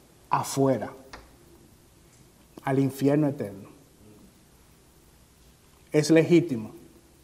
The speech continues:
que tú huyas por tu vida y busques la salvación en Cristo Jesús.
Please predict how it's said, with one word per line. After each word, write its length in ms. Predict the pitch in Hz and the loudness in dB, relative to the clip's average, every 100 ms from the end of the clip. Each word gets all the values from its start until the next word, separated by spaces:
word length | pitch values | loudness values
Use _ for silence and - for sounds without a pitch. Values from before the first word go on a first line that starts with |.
| _ _ _ _ _ _ _ - | _ _ _ _ _ _ _ -12
que 120 | 120 | -8
tú 300 | 147 143 156 | 0 4 6
huyas 280 | 143 131 - | 4 0 -2
por 160 | 127 | -6
tu 140 | 123 107 | -4 -8
vida 280 | 113 95 - - - - _ _ - - - - _ | -10 -12 -18 -20 -20 -20 _ _ -20 -20 -20 -20 _
y 120 | 139 127 | -4 0
busques 680 | 151 165 - - - - - | 4 2 0 -10 -14 -16 -12
la 120 | 117 | -12
salvación 560 | - 120 110 - 135 117 | -8 -8 -8 -6 -6 -8
en 80 | 101 | -12
Cristo 380 | 127 117 110 - | -12 -12 -14 -20
Jesús. 400 | - - - | -20 -20 -20